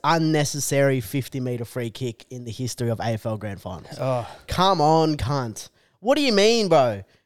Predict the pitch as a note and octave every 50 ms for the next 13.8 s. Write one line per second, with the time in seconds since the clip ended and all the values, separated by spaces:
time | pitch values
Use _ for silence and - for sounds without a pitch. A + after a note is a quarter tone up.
0 | _ _ - B3 B3+ - - C4+ B3+ G3+ - C4+ A3+ F3+ - - - D#3 F3 F#3+
1 | - G#3+ F#3 D3 D3 D#3+ - - F3 E3 D#3+ D#3 - D3 D#3 E3+ E3 - F3 D#3+
2 | D#3 D3 - - D#3 D#3 E3 D3+ C#3+ C3 C3 C3+ C#3 C3+ B2 B2 - - _ -
3 | E3 D3+ - - D#3 C#3 C#3 C3+ - - - - _ _ - B2 C#3+ E3 E3 D#3
4 | D3+ D3 C3+ C3+ C3+ C#3+ C#3+ C#3+ C#3 C3+ C3 C3+ C3+ B2+ A#2+ B2+ B2+ A#2+ A2 -
5 | A#2 G#2+ A#2+ A#2+ A#2 G#2 G2+ A2+ - _ _ _ _ _ _ - D3+ D#3+ E3 E3+
6 | E3 - F3+ E3 D#3+ - E3 D3 C#3 - - - F3 F3 E3+ D#3 D3+ - - C#3+
7 | C#3+ D3 C#3+ B2+ C3+ B2+ B2 B2 A2+ B2 A#2 B2+ C#3 - - F#3+ F#3 - G#3 G#3+
8 | A#3+ - - A#3 G#3+ - - - - D3+ D3+ D3+ D3+ C#3+ C#3+ C#3 C3+ C#3+ C#3 B2
9 | B2 C3+ C3 A#2+ B2 C#3+ - _ _ _ _ - F3+ F#3 F#3 G3+ F3 - F3+ E3
10 | - F3 D#3 D3 C#3+ C#3 C3+ C3 B2 - - D3+ D3+ C#3+ C3+ C3+ C3 C3 C3 C3+
11 | B2+ B2 A#2 A2+ - - - _ - - E3+ D#3+ - D#3+ C#3+ C3 C#3+ E3 D#3+ -
12 | - C#3 A#2+ B2+ B2 B2+ C3 C3 B2+ B2+ B2+ B2 - - C3+ B2+ - - B2+ A#2
13 | - - - C#3+ C#3+ - - - A2+ B2+ C#3 C3+ A#2+ G#2+ G2+ -